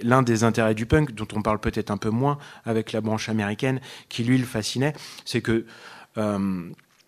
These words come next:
tout s'imbriquait. C'est-à-dire que quand on voit, par exemple, même si lui en parle pas, mais ça, ça reste présent en tête,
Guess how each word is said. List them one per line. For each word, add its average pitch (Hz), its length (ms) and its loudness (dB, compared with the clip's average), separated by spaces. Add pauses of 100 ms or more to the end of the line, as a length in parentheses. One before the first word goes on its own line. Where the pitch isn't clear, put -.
(600)
tout 139 240 4
s'imbriquait. 127 580 0 (680)
C'est-à-dire 120 220 0
que - 80 -2
quand 120 300 0
on 117 200 2
voit, 127 360 4
par 104 160 0
exemple, 117 340 -2
même 107 140 0
si - 160 -4
lui 127 180 6
en 117 80 6
parle 107 280 4
pas, 120 180 4
mais 101 260 -4
ça, - 260 -8
ça 107 200 -2
reste 117 240 0
présent 123 420 2 (600)
en 113 100 0
tête, 156 340 4